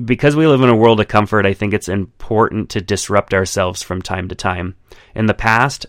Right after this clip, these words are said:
trauma has been that disruption in my life, and I noticed that I did eventually come out stronger. You know, uh, they always say trauma builds character, whatever, all of that stuff. But this time I wanted to be the one leading the <laughs> disruption,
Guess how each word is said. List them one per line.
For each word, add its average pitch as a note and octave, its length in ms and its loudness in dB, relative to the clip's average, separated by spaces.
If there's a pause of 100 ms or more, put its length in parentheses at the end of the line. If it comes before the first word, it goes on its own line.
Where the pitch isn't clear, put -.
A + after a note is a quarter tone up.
trauma A2+ 560 2
has G2+ 200 -6
been G2+ 220 0
that F#2 220 0
disruption F#2+ 540 -2
in F#2+ 120 -4
my F#2+ 140 -4
life, F#2 420 -2 (380)
and G#2+ 120 0
I G#2+ 100 4
noticed A#2 380 4
that G#2+ 120 2
I G2+ 240 6
did A2 760 0
eventually G2+ 560 0
come G2+ 220 -2
out G#2+ 160 2
stronger. F#2+ 580 -2
You G#2 180 -4
know, F#2+ 240 -2 (400)
uh, A2 440 -4
they G2+ 160 2
always G2+ 280 4
say G2+ 540 0 (340)
trauma G2+ 680 4
builds G2 300 -2
character, G2 640 0
whatever, G2 480 2
all G2 120 4
of G2 80 -4
that F#2+ 160 0
stuff. D#2+ 360 -2 (360)
But A#2+ 120 -4
this C3 160 0
time D3+ 240 4
I C3+ 80 6
wanted A#2+ 280 6
to A2 60 0
be A2 120 2
the G#2+ 120 2
one G2+ 280 0
leading G#2 280 0
the F#2+ 80 -2
<laughs> G2 120 -4
disruption, F#2 680 -4